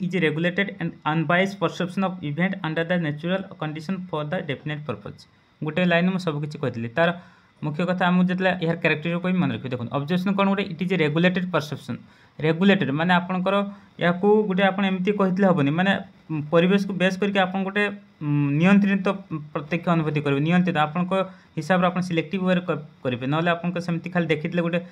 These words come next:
ହବ ନାହିଁ। ବୁଝିଲେ? ପ୍ରାକୃତିକ ପରିବେଶ ନେବେ, ତା ସହିତ ଆପଣ ନିର୍ଦ୍ଦିଷ୍ଟ ଲକ୍ଷ୍ୟ ରହିବ, ତାପରେ ଆପଣ ନିୟନ୍ତ୍ରିତ ୱେରେ ଯଦି କରିବେ, ତାକୁ ଅବ-, ଅବଜରଭେସନ୍ କରିବେ। ତେଣୁ ଯେଉଁ କଣ୍ଡିସନ୍ ଗୁଡ଼ା ହେଲା, ସେଇଟା ମନେ ରଖିବେ। ସେଇଟା ହେଲା କ'ଣ? ଅବଜରଭେସନ୍ କୁହାହେଲା। ମାନେ ଖାଲି ଦେଖିଦେବା ଗୋଟେ, ଅ, ଗୋଟେ ଦେଖ, ଧରାଯାଉ ଗୋଟେ, ଅ, କୁକୁର ଚାରିଟା ଯାଉ-, କୁକୁର ଯାଉଛନ୍ତି, ତା ସାଥିରେ ତା ପିଲାମାନେ ଯାଉଛନ୍ତି।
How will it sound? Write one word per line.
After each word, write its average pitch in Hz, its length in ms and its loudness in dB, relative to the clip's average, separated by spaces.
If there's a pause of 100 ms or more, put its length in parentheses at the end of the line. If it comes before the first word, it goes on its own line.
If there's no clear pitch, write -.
(200)
ହବ 147 140 0
ନାହିଁ। 117 140 0
ବୁଝିଲେ? - 440 -4
ପ୍ରାକୃତିକ 175 460 -2
ପରିବେଶ 175 360 -2
ନେବେ, 190 240 -2
ତା 170 240 0
ସହିତ 170 140 0
ଆପଣ 170 220 0
ନିର୍ଦ୍ଦିଷ୍ଟ 160 400 -2
ଲକ୍ଷ୍ୟ 151 360 -2
ରହିବ, 175 220 -2 (120)
ତାପରେ 156 340 0
ଆପଣ 165 240 0
ନିୟନ୍ତ୍ରିତ 170 420 0
ୱେରେ 156 220 -4
ଯଦି 151 180 -4
କରିବେ, 151 240 -2
ତାକୁ 151 200 -6
ଅବ-, 139 260 -4
ଅବଜରଭେସନ୍ 123 400 -8
କରିବେ। 107 240 -8
ତେଣୁ 151 240 -4
ଯେଉଁ 151 160 -6
କଣ୍ଡିସନ୍ 143 340 -4
ଗୁଡ଼ା 165 120 -2
ହେଲା, 180 100 -2
ସେଇଟା 170 160 -4
ମନେ 123 200 -2
ରଖିବେ। 123 200 -10 (400)
ସେଇଟା 151 180 -2
ହେଲା 165 120 -2
କ'ଣ? 196 160 -2 (160)
ଅବଜରଭେସନ୍ 127 480 -4
କୁହାହେଲା। 110 260 -10 (360)
ମାନେ 160 140 0
ଖାଲି 170 280 -2
ଦେଖିଦେବା 170 400 0
ଗୋଟେ, 175 220 0 (360)
ଅ, - 60 -4 (120)
ଗୋଟେ 156 220 2
ଦେଖ, 135 400 -2
ଧରାଯାଉ 156 340 -2
ଗୋଟେ, 170 180 0 (200)
ଅ, 147 80 2 (200)
କୁକୁର 160 280 0
ଚାରିଟା 165 240 0
ଯାଉ-, 151 240 2
କୁକୁର 151 200 -4
ଯାଉଛନ୍ତି, 170 280 0
ତା 170 80 4
ସାଥିରେ 151 200 -6
ତା 160 120 -4
ପିଲାମାନେ 147 420 2
ଯାଉଛନ୍ତି। 117 360 -2